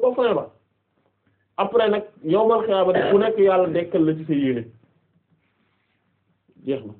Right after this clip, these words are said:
Lii tamit boo gisee loolu di mën a ne, et que kon armée boobu duñ mën a yegg ci xaram ba.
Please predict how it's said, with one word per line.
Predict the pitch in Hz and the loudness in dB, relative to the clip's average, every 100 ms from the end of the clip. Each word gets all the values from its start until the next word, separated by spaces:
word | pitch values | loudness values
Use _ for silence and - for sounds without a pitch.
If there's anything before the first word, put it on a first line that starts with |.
| _ _ _ _ _ _ _ _ _ _ _ _ _ _ _ _ _ _ _ | _ _ _ _ _ _ _ _ _ _ _ _ _ _ _ _ _ _ _
Lii | 170 254 311 | 2 4 4
tamit | 254 226 | 4 4
boo | 247 277 | 2 2
gisee | 285 254 247 269 | 2 2 0 -2
loolu | 147 208 269 262 | 0 4 6 4
di | 220 | 0
mën | 226 220 | -2 -2
a | |
ne, | 165 208 - _ _ _ _ | -4 -6 -12 _ _ _ _
et | 226 | 0
que | 233 214 - | 4 2 4
kon | - - | 0 2
armée | 254 247 | 4 4
boobu | 226 202 185 | 4 4 2
duñ | 208 | 2
mën | 233 | 4
a | 233 | 6
yegg | 214 180 190 | 4 2 -2
ci | |
xaram | 196 208 151 | -2 -4 -4
ba. | 123 | -6